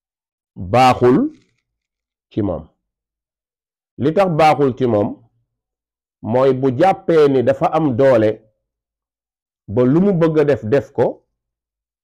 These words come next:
nguur googu mi ngi jëm ci njuumte. Te njuumteel buur ak njuumteel nguur,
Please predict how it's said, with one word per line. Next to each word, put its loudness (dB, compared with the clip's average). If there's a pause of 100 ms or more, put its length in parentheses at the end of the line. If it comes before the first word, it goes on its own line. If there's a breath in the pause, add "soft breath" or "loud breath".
(140)
nguur -2
googu 0
mi 0
ngi -4
jëm -4
ci -6 (680)
njuumte. -2 (1500)
Te 0
njuumteel 0
buur 0 (1080)
ak -6
njuumteel 0
nguur, 0